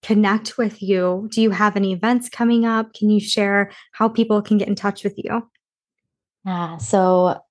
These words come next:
Speaker 2: Instagram and my website are the best places. Those are always up to date with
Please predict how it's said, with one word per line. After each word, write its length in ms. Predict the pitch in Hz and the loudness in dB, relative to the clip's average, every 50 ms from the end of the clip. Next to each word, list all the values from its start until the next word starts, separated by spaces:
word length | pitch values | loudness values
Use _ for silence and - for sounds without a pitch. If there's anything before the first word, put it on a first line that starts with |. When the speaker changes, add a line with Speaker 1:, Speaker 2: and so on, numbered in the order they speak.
| _ | _
Speaker 2:
Instagram 640 | 214 208 208 - - 226 220 208 202 202 196 196 202 | 0 0 0 0 -2 -2 -2 0 0 0 0 0 0
and 120 | - 160 170 | -2 -4 -8
my 80 | 160 | -6
website 560 | 160 165 165 160 - - 175 170 170 160 - - | -4 -4 -2 -2 0 0 2 2 2 0 -2 -4
are 160 | 165 160 160 | -6 -6 -6
the 100 | 156 160 | -6 -2
best 280 | - 214 226 226 - - | 0 0 0 0 -2 0
places. 680 | 240 220 214 214 - 220 208 208 202 202 202 202 - - | 0 0 0 2 0 2 2 2 2 0 -2 -4 -6 -4
Those 180 | 175 170 165 165 | -4 -2 0 0
are 140 | 165 160 | 0 0
always 340 | - 165 165 170 170 170 - | 0 0 0 2 2 2 0
up 100 | 180 165 - | 0 -2 -2
to 120 | - 165 | -6 -2
date 300 | 156 165 165 165 165 - | 0 2 2 2 0 -2
with 420 | - 175 165 160 165 165 160 160 | -2 0 0 2 2 0 -2 -4